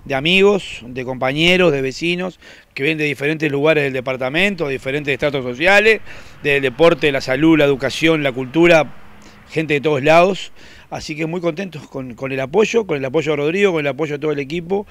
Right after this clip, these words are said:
y esperemos con el apoyo de la gente. Eh, el horario va a estar permanentemente abierto desde a partir de la, del mediodía, nueve, diez de la mañana, ya va a haber gente todos los días. Este, y, y además, este, le-, invocamos a que vengan por las redes sociales, ¿no?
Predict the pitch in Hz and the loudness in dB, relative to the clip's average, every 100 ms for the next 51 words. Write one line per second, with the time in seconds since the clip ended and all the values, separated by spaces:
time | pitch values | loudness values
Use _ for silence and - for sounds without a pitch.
0 | - - - 131 - 139 175 170 147 131 | -18 -20 -16 -10 -4 -2 0 0 0 -2
1 | 143 131 131 143 143 - - - - - | -2 -4 -6 -6 -10 -12 -18 -18 -18 -12
2 | 127 120 120 143 202 277 254 196 190 190 | -10 -6 -6 -2 0 2 2 4 4 4
3 | 156 147 147 160 156 151 156 160 143 143 | 0 -4 -2 -4 -2 -2 -2 -4 -2 4
4 | 175 185 180 139 123 123 151 135 123 113 | 4 4 0 0 0 -2 -2 -2 -4 -6
5 | 131 131 127 139 175 170 147 160 151 156 | -4 -2 0 4 6 4 2 0 2 2
6 | 135 131 160 180 190 - - - - - | 0 -4 -4 -2 -2 -4 -18 -20 -16 0
7 | 156 151 143 165 156 151 151 127 156 185 | 4 4 4 0 0 2 2 4 6 6
8 | 214 - - - - - - - - 147 | 6 0 -12 -16 -20 -20 -20 -16 -8 -6
9 | - 143 135 127 123 120 127 127 123 120 | -4 -2 0 0 0 -2 -4 -4 -4 -4
10 | 123 123 139 135 151 185 - - 156 143 | -6 -2 -2 -2 2 2 2 -4 -4 -6
11 | - 131 127 120 113 - - - 131 135 | -4 -6 -4 -6 -10 -16 -20 -14 -8 -8
12 | 123 - 135 123 131 139 135 165 190 156 | -8 -10 -10 -8 -8 -6 -2 2 2 2
13 | 147 151 165 156 139 131 165 135 117 160 | 2 2 2 0 2 4 4 2 2 2
14 | 139 123 151 208 | 2 2 -2 -2